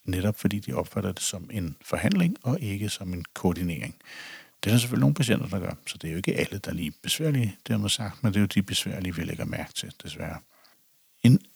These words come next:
anden klar vigtig ting, det er at få sat en ramme i starten af sætningen. Det vil sige, når du har det første møde, eller den første kontakt med patienten, så skal man jo få sagt,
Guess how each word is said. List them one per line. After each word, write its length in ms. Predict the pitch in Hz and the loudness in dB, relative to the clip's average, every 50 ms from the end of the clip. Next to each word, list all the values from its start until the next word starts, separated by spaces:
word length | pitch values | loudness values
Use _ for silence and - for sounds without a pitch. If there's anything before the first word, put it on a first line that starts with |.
| - | 4
anden 240 | - 113 117 131 156 | 6 8 10 10 10
klar 380 | 151 - - 110 104 - - - 226 - _ | 8 6 6 4 4 4 2 -2 -8 -6 _
vigtig 320 | - 104 98 - - - - | 2 2 2 2 0 -4 -2
ting, 200 | - - - - - - _ _ _ _ _ _ _ _ - - - | 0 -2 -2 -4 -8 -16 _ _ _ _ _ _ _ _ -20 -4 2
det 120 | - 107 101 | 4 4 4
er 240 | 101 104 - - 110 | 4 2 0 0 -2
at 80 | 95 | -2
få 120 | - - 98 | 0 0 0
sat 360 | - - - 90 87 - - _ | 2 2 0 -2 -4 -8 -6 _
en 160 | - 101 95 - - - - 90 | -2 -2 -2 -4 -6 -6 -2 0
ramme 320 | 87 85 87 92 101 - | 0 0 2 0 -2 -2
i 80 | 104 101 | 0 0
starten 480 | - - - - 69 67 - - 113 | 0 0 0 -2 -6 -8 -4 -2 0
af 80 | - - | 0 0
sætningen. 520 | - - - - - - - - 87 82 _ _ _ _ _ _ _ - - - - - - - - - - _ _ _ _ _ _ _ _ _ _ _ _ _ _ _ _ | -2 -4 -6 -10 -12 -12 -12 -12 -12 -16 _ _ _ _ _ _ _ -20 -20 -20 -20 -20 -20 -20 -20 -20 -20 _ _ _ _ _ _ _ _ _ _ _ _ _ _ _ _
Det 120 | _ - | _ -2
vil 120 | - 95 90 | 0 2 2
sige, 220 | - 101 101 98 | 2 0 0 0
når 120 | 101 98 95 | 0 0 0
du 100 | - 78 | 0 0
har 200 | 87 104 113 107 | 0 0 0 0
det 320 | 101 - 98 82 76 71 - _ _ _ _ _ | -2 -4 -4 -4 -6 -8 -12 _ _ _ _ _
første 400 | - - - 87 82 - - - | -12 -10 -8 -8 -8 -8 -6 -4
møde, 420 | 87 87 87 87 90 104 127 165 160 - _ _ _ _ _ _ _ _ _ _ _ _ _ _ _ _ _ - - | -2 0 0 2 2 4 4 4 2 0 _ _ _ _ _ _ _ _ _ _ _ _ _ _ _ _ _ -6 -4
eller 160 | 92 87 80 | -4 -4 -4
den 140 | - - 82 | -6 -8 -8
første 320 | - - 85 - - - | -6 -4 -4 -4 -6 -8
kontakt 600 | - - 85 82 - - - - - - - - _ _ | -8 -8 -6 -4 -4 -4 -6 -6 -10 -12 -16 -16 _ _
med 220 | - 120 107 98 85 - - _ _ _ | 0 0 2 0 -2 -4 -10 _ _ _
patienten, 520 | - - - - - - - - 147 120 110 | -6 -4 -4 -4 -4 -4 -2 0 0 0 0
så 160 | - - 131 | 0 -2 -2
skal 260 | - - - - 123 | -2 -2 0 0 0
man 200 | 113 104 101 98 | 2 2 2 2
jo 280 | 104 101 95 92 92 - _ _ - | 0 0 0 -2 -6 -10 _ _ -14
få 120 | - - | -10 -6
sagt, 500 | - - - 107 101 - - - - - | -6 -4 -4 -6 -6 -8 -10 -10 -12 -12